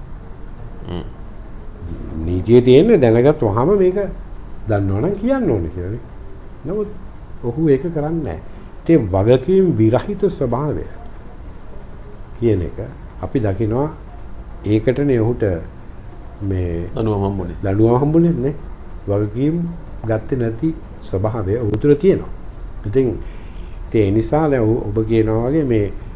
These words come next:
Speaker 2: විශ්වාස කළ හැකි පුද්ගලයෙක්ද කියන ප්‍රශ්නය අපි කාටත් එනවා. අනිත් මේ, මේ වෙලාවේ මොකද මේ
Speaker 1: හ්ම්.
Speaker 2: කියන කතාවනේ.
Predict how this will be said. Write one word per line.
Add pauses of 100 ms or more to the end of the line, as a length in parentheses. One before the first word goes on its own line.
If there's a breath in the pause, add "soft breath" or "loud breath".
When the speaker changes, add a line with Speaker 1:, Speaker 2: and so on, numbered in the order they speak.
(560)
Speaker 2:
විශ්වාස
කළ
හැකි
පුද්ගලයෙක්ද (240)
කියන
ප්‍රශ්නය (640 loud breath)
අපි
කාටත්
එනවා. (1160 loud breath)
අනිත්
මේ,
මේ
වෙලාවේ
මොකද
මේ (800)
Speaker 1:
හ්ම්. (300)
Speaker 2:
කියන
කතාවනේ.